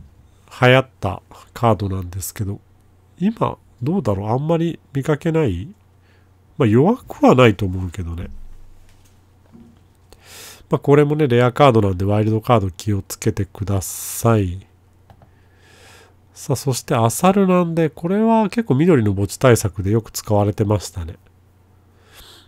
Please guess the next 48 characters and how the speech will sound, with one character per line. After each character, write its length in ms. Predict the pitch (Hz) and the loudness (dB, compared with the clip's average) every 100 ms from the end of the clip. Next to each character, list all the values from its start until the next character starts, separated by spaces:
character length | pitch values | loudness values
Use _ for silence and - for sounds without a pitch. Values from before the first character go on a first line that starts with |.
| _ _ _ _ | _ _ _ _
結 180 | - - | -8 -2
構 60 | |
ラ 140 | 110 120 | 2 2
イ 40 | |
フ 100 | - | 0
回 200 | - 143 | 2 4
復 240 | - - 92 | 2 -4 -8
も、 180 | 87 - - - - | -8 -14 -20 -20 -8
あ 100 | 135 | -8
と 100 | - | -6
ク 120 | - | -2
リ 100 | 127 | 0
ー 20 | 147 | 2
チ 100 | 156 | 2
ャ 20 | |
ー 20 | |
の 80 | 139 | 2
サ 160 | 143 | 2
イ 60 | 139 | 2
ズ 80 | 139 | 4
も 80 | 139 | 2
上 80 | |
が 60 | 139 | 2
っ 80 | - | 2
て 120 | 143 | 2
い 60 | 131 | 2
く 120 | 135 | 2
ん 60 | |
で 80 | 92 | 0
ね、 140 | 90 90 | -4 -6
な 100 | 104 | -4
か 80 | |
な 100 | 113 | -4
か 80 | 107 | -2
優 200 | 110 113 | 0 0
秀 240 | 110 120 110 | 0 0 0
だ 80 | |
っ 80 | 110 - | 0 -2
た 140 | 95 | -8
ん 80 | 85 | -6
で 100 | 87 | -8
す 80 | - | -8
け 80 | 104 | -6
ど、 100 | 104 | 0
こ 120 | 143 | 0
い 60 | |
つ 100 | 127 | 0
も 220 | 135 127 | -2 -2